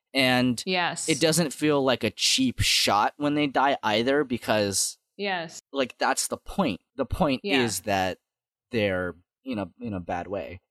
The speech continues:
Speaker 2: Mm-hmm. Mm-hmm. Yeah, I, they, the way I, from what I understand, is that they recharacterized a lot of these, you know, characters from the original, and I feel like,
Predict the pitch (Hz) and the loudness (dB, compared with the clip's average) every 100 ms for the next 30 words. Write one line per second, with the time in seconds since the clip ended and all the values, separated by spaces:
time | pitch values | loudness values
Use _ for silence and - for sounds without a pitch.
0 | _ 233 226 208 196 208 - - 196 196 | _ -6 -4 -4 -8 -10 -18 -10 -8 -6
1 | 180 185 - _ _ _ _ 190 170 156 | -8 -10 -14 _ _ _ _ -8 -6 -6
2 | - 185 185 185 - 202 190 202 208 - | -4 -4 -4 -6 -8 -6 -4 -2 -4 -10
3 | _ _ _ _ 214 233 262 277 277 - | _ _ _ _ -6 -2 0 0 -2 -2
4 | 226 226 214 120 - 226 269 302 285 - | 0 0 -2 -6 -10 -8 -4 -2 -2 -2
5 | 208 196 185 - 180 165 160 165 170 165 | -2 -2 -4 -6 -4 -4 -6 -6 -6 -4
6 | 175 170 165 165 160 - 208 220 226 196 | -4 -2 -2 -4 -6 -6 -8 -4 -2 -4
7 | 190 170 160 165 160 - 175 165 165 165 | -4 -4 -4 -4 -8 -8 -6 -4 -4 -6
8 | 160 160 160 - 160 151 151 180 165 170 | -8 -8 -8 -10 -8 -8 -6 -6 -4 -6
9 | 165 - 170 165 143 160 160 - 143 143 | -8 -6 -6 -6 -6 -6 -8 -8 -8 -8
10 | 151 151 156 185 190 175 160 151 143 | -8 -8 -8 -6 -4 -2 -4 -6 -10